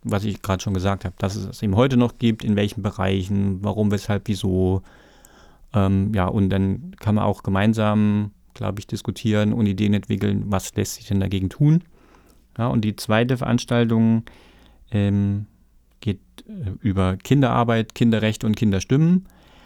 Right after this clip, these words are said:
Weil, ja, du hast ja auch gefragt, was ist Kinderarbeit? Das ist gar nicht so einfach, ne? Das sind alles so fließende Übergänge. Das Gleiche eigentlich auch bei Zwangsarbeit, ja. Aber es gibt durchaus auch ja, naja, Gesellschaften, Länder, wo Kinder einfach nur, weil sie arbeiten gehen, dann endlich anerkannt sind als Personen,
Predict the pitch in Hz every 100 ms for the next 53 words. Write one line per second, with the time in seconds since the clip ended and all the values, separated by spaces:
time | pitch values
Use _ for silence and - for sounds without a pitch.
0 | - - 110 107 - _ _ _ - 113
1 | 104 101 101 123 127 - - - 98 98
2 | 214 190 - 104 92 95 95 90 - 113
3 | - - - 107 120 127 - 120 113 123
4 | 147 95 - 107 131 - 120 110 127 127
5 | 113 123 131 131 110 156 117 95 87 85
6 | - 101 - 113 - 117 113 113 - 139
7 | 151 101 92 90 98 131 - - - -
8 | 101 - 117 - 123 127 131 135 - -
9 | 131 - 117 123 _ - - _ _ _
10 | - 90 85 92 - - 101 110 131 131
11 | - 123 95 98 101 123 160 - - -
12 | - 107 - 107 113 131 - 107 113 104
13 | 107 110 104 107 110 98 113 113 113 123
14 | 127 113 - 113 101 101 - 143 107 -
15 | 95 - 104 92 104 - - 95 135 120
16 | 87